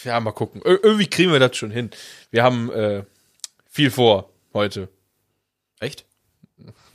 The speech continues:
Speaker 1: Habe ich jetzt mal angeteasert.
Speaker 2: Ach so,
Speaker 1: Oder
Speaker 2: okay.
Speaker 1: vielleicht,
Speaker 2: Mal gucken,
Speaker 1: äh,
Speaker 2: was passiert.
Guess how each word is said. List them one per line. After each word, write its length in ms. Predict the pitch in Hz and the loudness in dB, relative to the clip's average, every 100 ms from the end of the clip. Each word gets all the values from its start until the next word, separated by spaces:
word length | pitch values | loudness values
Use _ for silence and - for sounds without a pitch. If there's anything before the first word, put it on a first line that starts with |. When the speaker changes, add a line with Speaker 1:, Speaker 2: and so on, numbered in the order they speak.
| _ - | _ -10
Speaker 1:
Habe 160 | 107 | -8
ich 60 | 104 | -6
jetzt 120 | 110 | -6
mal 100 | 120 | -4
angeteasert. 540 | 117 110 - 107 104 123 | -4 -4 -4 -6 -4 -4
Speaker 2:
Ach 80 | |
so, 140 | 127 113 | -4 -6
Speaker 1:
Oder 160 | 123 | -4
Speaker 2:
okay. 140 | 120 120 | -4 0
Speaker 1:
vielleicht, 340 | 139 131 147 | 0 2 0
Speaker 2:
Mal 80 | 135 | -2
gucken, 200 | 131 127 | -2 -2
Speaker 1:
äh, 40 | |
Speaker 2:
was 120 | 120 156 | -2 -6
passiert. 340 | 107 110 98 | -10 -12 -14